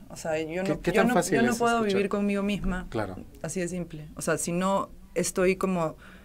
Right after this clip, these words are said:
Speaker 1: viviendo eso como algo real, porque es que en ese descubrimiento van a estar las ganas de lo que viene después.
Speaker 2: Claro.
Speaker 1: O sea, si no, ¿cómo te viene la energía y cómo te vienen las ganas?
Speaker 2: Sí.
Speaker 1: Na-, te comentaba la vez pasada que para noviembre voy a estar haciendo una exposición aquí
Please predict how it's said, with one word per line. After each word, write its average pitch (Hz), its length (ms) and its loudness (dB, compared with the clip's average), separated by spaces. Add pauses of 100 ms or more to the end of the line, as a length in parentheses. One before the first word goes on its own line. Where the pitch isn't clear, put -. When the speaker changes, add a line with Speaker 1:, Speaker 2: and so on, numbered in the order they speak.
Speaker 1:
viviendo 208 480 6
eso 226 160 4
como 185 180 2
algo 202 240 6
real, 196 480 8
porque 170 320 -2
es 151 120 -6
que 175 200 -2 (420)
en 202 200 8
ese 247 160 8
descubrimiento 233 760 6
van 262 260 8
a 262 40 6
estar 262 280 4
las 247 220 2
ganas 254 260 4
de 269 100 4
lo 202 100 2
que 180 100 0
viene 262 320 4
después. 233 600 2
Speaker 2:
Claro. 104 400 0
Speaker 1:
O 180 100 -2
sea, 226 100 4
si 220 140 0
no, 247 180 2
¿cómo 311 220 4
te 269 100 2
viene 277 220 4
la 302 80 4
energía 254 260 0
y 240 40 0
cómo 277 180 0
te 240 100 4
vienen 262 220 2
las 226 120 0
ganas? 220 440 -2 (140)
Speaker 2:
Sí. 107 340 -4 (800)
Speaker 1:
Na-, 185 520 2 (100)
te 190 80 2
comentaba 185 480 8
la 214 80 8
vez 196 100 4
pasada 220 360 4
que 208 100 -2
para 180 240 0
noviembre 202 580 0
voy 202 140 2
a - 20 4
estar 196 200 -2
haciendo 202 220 -2
una 202 100 -2
exposición 185 480 -6
aquí 185 420 -6